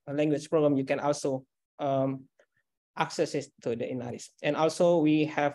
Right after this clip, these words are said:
a poten-, potential project discussion for Landsat. And then, uh, Doctor Umi will share, uh,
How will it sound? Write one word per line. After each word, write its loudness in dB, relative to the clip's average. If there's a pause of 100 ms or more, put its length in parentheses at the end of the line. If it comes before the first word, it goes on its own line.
a 0
poten-, -4 (240)
potential -2
project -2
discussion -2
for -4
Landsat. -2 (500)
And 0
then, 6
uh, 2 (720)
Doctor -2
Umi 6
will 4
share, 2 (280)
uh, -2